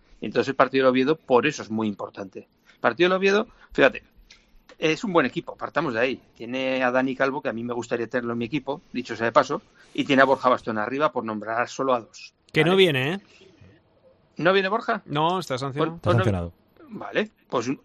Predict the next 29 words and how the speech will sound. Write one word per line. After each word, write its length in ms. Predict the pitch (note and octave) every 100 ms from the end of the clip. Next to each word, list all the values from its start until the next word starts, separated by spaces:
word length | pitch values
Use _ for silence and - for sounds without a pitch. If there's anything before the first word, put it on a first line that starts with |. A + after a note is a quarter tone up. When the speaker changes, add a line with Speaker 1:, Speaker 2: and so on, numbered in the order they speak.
| -
Speaker 1:
uno 220 | G3 G#3+
menos, 440 | C#3+ G#2+ G#2 - _ _ _ _ _ _ -
¿vale? 300 | C3+ G#3+ G#3+ _ - - -
Pero 140 | F3
fíjate, 320 | G3+ F3 - _ _
ganando 560 | D3+ D#3+ G#3 C4 C4+ B3+
entramos 520 | D#3 E3+ G3 G#3 -
en 140 | D#3
una 160 | E3+ E3+
dinámica 600 | D#3+ E3 G3 G#3 A3 A3 _ -
de 340 | D3 E3 G3 -
en 240 | D3 C#3+
el 120 | C#3+ C3+
Alcoraz 480 | C3+ C#3+ C#3+ F3
somos 400 | - - E3 D3+
muy 180 | C#3+ E3
difíciles 380 | D#3 D3+ C#3+ C3+
de 60 | D3
batir 420 | B2+ D#3 A3+ B3+ _ _ - _ _
y 520 | D#3+ D#3+ D3+ D3 C#3
la 120 | C3+
confianza 460 | C3+ C#3 C#3+ D#3 E3+
en 80 | D#3
el 260 | D3+ C#3+ C#3
vestuario 520 | C#3 - D3 D#3+ F3+
será 240 | - C#3
máxima. 460 | C#3+ A#2+ - A2+ G#2+
Es 60 | A#2
decir, 320 | C3+ - G#2